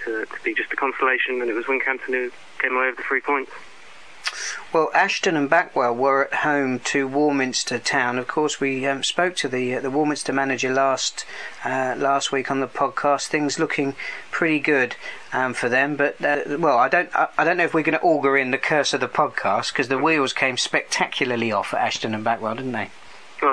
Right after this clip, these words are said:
Speaker 1: they met a team in banging form in, in Ashton and Backwell, who enjoyed a, a big five one win, uh, over Warminster. Aaron Reid was the main man for Ashton, scoring a hat-trick,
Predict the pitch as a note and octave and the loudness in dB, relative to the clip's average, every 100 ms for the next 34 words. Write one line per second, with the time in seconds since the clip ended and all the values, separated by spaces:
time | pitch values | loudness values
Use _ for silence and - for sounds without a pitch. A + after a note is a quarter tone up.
0 | B2+ C3+ A2 A#2 - C3 A#2+ A2+ A2 B2 | 4 2 0 -2 -2 -2 0 -2 -2 -2
1 | A2+ A2 - A2+ A2+ A2+ G#2+ - A#2 A2+ | -2 -4 -2 -2 0 -2 -4 -8 -4 -2
2 | - A#2 A2 A#2 - A2+ A2 A#2 A2+ A#2 | -2 -2 -2 -2 -2 -4 0 -2 0 0
3 | A2 A2+ A2 A2+ G#2 B2 - C3 A#2 A2+ | 0 0 -2 -8 -6 -6 0 0 0 0
4 | A2+ A2 A#2 G#2 - - - - - A#2+ | -2 0 -2 -2 -10 -16 -16 -16 -8 -4
5 | A2+ B2 A2+ G#2+ A2 G#2+ G#2 - A#2+ - | 0 0 0 0 0 0 -6 -6 -6 -4
6 | B2 B2 A#2 A2+ A2+ A2+ A2 A#2 A#2 A2+ | 0 0 0 0 0 -2 -4 -2 -2 0
7 | A2+ A2 G#2+ A2+ A2 A2+ A2 - A#2+ A2+ | 0 0 -2 -4 -4 -4 -6 0 0 2
8 | A#2+ A#2 - B2+ | 0 -2 -2 -4